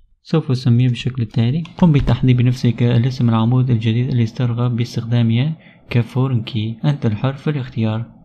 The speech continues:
يجب أن يكون العمود التالي من نوع الأرقام، ثم نضغط على السيف. الآن لكي نقوم بجعل العمود التالي من نوع فورن كي،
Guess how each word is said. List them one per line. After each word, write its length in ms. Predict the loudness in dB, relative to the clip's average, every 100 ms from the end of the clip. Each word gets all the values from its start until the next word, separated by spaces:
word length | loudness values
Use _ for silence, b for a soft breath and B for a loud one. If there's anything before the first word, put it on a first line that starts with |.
| 2
يجب 280 | 2 4 4
أن 100 | 4
يكون 460 | 2 2 2 2
العمود 500 | 2 2 2 2 2
التالي 460 | 0 -2 0 2 4
من 220 | 4 4
نوع 300 | 2 0 0
الأرقام، 600 | 2 0 0 0 2 0 -2 _ _ _ -6
ثم 180 | 0 2
نضغط 360 | 2 2 0 0
على 180 | -2
السيف. 640 | -2 -4 0 2 0 -2 _ _ _ _ _ _ _ _ _ _ _ _ _ 0
الآن 220 | 4 6
لكي 200 | 6 4
نقوم 420 | -2 0 0 2
بجعل 640 | 2 2 0 0 -2 -6 -14 _ _ -2
العمود 480 | 0 2 2 0
التالي 640 | -2 0 2 4 4 2 -4 _ _ _ _ _ _ _ _ _ _ _ _ _ _ _ _ -2
من 220 | 2 4
نوع 240 | 4 2 0
فورن 480 | -2 -2 0 2 0
كي، 500 | 0 -2 0 -2